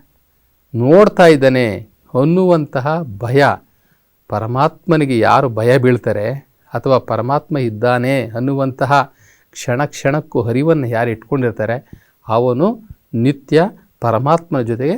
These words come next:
ಸಂಬಂಧ ಇಟ್ಕೊಂಡಂಗೆನೆ, ಪರಮಾತ್ಮನ ಜೊತೆ ಅವನು ಮಾತಾಡ್ತಾ ಇದ್ದಾನಂತಲೇ. ಹೀಗೆ ನಾವು ಪರಮಾತ್ಮನ ಸಂಬಂಧವನ್ನು ಬೆಳೆಸಬೇಕು ಅಂತಂದ್ರೆ ಸದಾ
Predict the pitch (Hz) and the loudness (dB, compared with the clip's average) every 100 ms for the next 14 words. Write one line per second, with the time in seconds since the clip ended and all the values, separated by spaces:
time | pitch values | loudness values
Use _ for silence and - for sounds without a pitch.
0 | - _ - - 117 113 123 156 160 147 | -8 _ -14 -6 -4 0 2 4 6 4
1 | - 151 147 143 143 143 127 - _ _ | 0 -2 0 0 -2 -2 -6 -12 _ _
2 | _ _ _ - 104 113 135 165 - 170 | _ _ _ -4 -2 2 2 2 0 0
3 | 160 147 127 165 151 156 127 95 104 123 | 2 2 0 2 2 0 0 0 2 2
4 | 127 139 135 127 131 131 123 143 156 - | 0 2 0 0 -4 -4 -4 -4 -4 -8
5 | _ _ _ - _ _ - 165 135 113 | _ _ _ -20 _ _ 2 2 2 0
6 | 92 95 131 233 - _ - - 110 104 | -2 -2 -2 -4 -10 _ -20 -8 -4 0
7 | 165 - 165 123 - 110 113 156 135 110 | 0 0 -2 -4 -4 -6 -4 -2 -2 -2
8 | 90 101 107 - 127 - 110 107 113 123 | -4 -6 -8 -6 -8 -6 -10 -8 -6 -2
9 | 165 190 _ _ _ - - 120 113 123 | -2 -4 _ _ _ -14 -4 -2 0 0